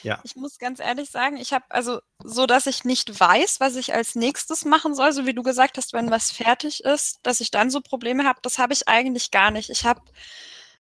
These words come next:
Speaker 2: ähm, zwischendrin im Bau, wenn dann so,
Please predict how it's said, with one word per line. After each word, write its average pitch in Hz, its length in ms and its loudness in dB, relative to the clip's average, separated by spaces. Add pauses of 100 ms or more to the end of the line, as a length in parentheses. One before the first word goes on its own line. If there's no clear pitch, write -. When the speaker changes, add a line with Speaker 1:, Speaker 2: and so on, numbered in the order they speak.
(160)
Speaker 2:
ähm, 233 640 4 (520)
zwischendrin 262 1040 2
im 247 400 -2
Bau, 240 400 8
wenn 233 240 4
dann 220 320 4
so, 214 560 0